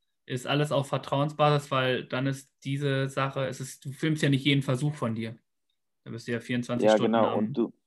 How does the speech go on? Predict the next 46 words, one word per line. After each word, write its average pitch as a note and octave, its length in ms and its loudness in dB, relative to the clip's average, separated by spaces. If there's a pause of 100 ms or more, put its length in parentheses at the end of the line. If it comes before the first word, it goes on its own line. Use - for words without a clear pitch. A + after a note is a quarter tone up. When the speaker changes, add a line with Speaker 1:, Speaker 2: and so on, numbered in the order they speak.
(540)
Speaker 2:
und A2+ 160 -2
du A2 140 2
willst A#2 260 4
ja A2+ 100 6
auch A#2 60 6
nicht A#2 220 0
eine A2+ 140 4
fremde A#2+ 340 4
Person A2+ 320 2
dann A2+ 160 0
eine G#2+ 100 -2
halbe G#2 140 2
Stunde G#2+ 280 0
hinstellen, A#2 460 2
die A2 120 2
dich - 160 -14
die - 80 -12
ganze F#2+ 240 0
Zeit G#2+ 100 2
filmt, B2+ 300 4
weil G#2 160 6 (320)
wenn A#2+ 100 2
du B2 80 6
ein, A#2+ 240 4
eine C3+ 220 4
Richtung D3 300 0
nur A#2+ 120 2
filmst C#3 360 0
mit A#2 80 -6
dem A#2 80 -4
Standbild, B2+ 680 0 (420)
du - 80 -12
gehst B2+ 220 0
ja B2+ 80 4
irgendwann A#2 240 2
aus A2 100 -2
dem A2+ 80 -12
Bild A#2+ 200 2
raus, F#2+ 280 0
du F#2+ 100 -12
bewegst G#2+ 360 -4
dich G2+ 80 -6
ja F2+ 100 -6
mehr F#2+ 220 -2
bei F#2 100 0
dem F#2+ 260 -4